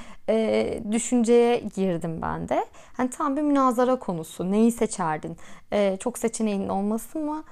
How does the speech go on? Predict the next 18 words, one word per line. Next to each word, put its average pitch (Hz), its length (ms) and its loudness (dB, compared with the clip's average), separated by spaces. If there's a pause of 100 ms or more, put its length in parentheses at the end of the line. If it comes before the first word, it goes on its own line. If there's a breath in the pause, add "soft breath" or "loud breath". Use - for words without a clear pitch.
(200 loud breath)
Yoksa, 240 560 0
e, 208 480 2 (200)
olmaması 247 600 6
mı 175 80 -4
sana, 196 300 -6
sana 190 320 -2
daha 196 280 0
iyi 185 260 -4
gelir? 185 400 -4 (460 loud breath)
E, 240 260 0
bu 262 100 -2
zannediyorum, 294 800 -4
e, 226 280 2
King 277 360 -2
yasası 247 400 -2
olarak 233 460 0
da 220 60 0
geçiyor. 185 640 -2